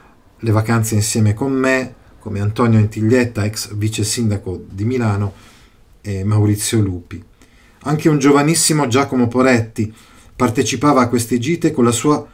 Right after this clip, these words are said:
comunità di giovani del Vigentino, guidata da Don Gianni Casiraghi, detto Don Bebi.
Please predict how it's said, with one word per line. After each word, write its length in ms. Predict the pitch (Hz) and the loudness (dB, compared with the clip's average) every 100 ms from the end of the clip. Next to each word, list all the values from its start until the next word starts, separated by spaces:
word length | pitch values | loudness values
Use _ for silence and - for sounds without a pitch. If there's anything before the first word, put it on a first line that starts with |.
| _ | _
comunità 440 | - 117 120 113 143 | -4 0 2 2 0
di 100 | 120 | 0
giovani 340 | 107 147 143 | 2 2 2
del 160 | 120 117 | 0 2
Vigentino, 800 | 107 107 113 113 113 113 95 90 - - - - | 2 2 2 0 -2 -2 -2 -6 -12 -20 -20 -12
guidata 520 | 104 113 135 156 156 | -2 2 4 2 2
da 220 | 123 123 123 | 2 4 2
Don 260 | 113 127 | 2 2
Gianni 360 | 117 135 139 123 | 4 2 2 -2
Casiraghi, 760 | 123 113 113 107 92 90 92 90 - - - | 0 0 2 0 -2 -6 -8 -12 -16 -20 -14
detto 560 | 101 127 123 - 117 107 - | -2 0 0 -2 -4 -4 -12
Don 360 | 113 113 131 123 | -2 2 4 4
Bebi. 440 | 104 90 85 85 | 2 -4 -8 -14